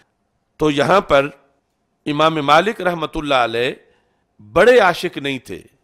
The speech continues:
बड़े वही थे, लेकिन जो बड़े थे उनको जो कुछ मुयस्सर था, वो बाद वालों को मुयस्सर नहीं।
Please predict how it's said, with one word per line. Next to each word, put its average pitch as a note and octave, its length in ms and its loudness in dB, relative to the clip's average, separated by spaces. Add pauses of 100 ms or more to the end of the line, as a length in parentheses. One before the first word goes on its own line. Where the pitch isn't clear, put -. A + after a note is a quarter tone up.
(920)
बड़े G#3 260 4
वही E3 300 -2
थे, A2 200 -10 (360)
लेकिन E3 500 -2 (960)
जो F#3 200 2 (200)
बड़े A3+ 300 6
थे E3 240 -2 (960)
उनको A#3 480 2 (1160)
जो E3 140 2
कुछ - 240 -2
मुयस्सर D#3 540 0
था, A#2 280 -4
वो F3+ 340 2
बाद D#3+ 340 4
वालों C#3 240 0
को C3+ 140 -16
मुयस्सर A#2+ 480 -8
नहीं। G2 200 -12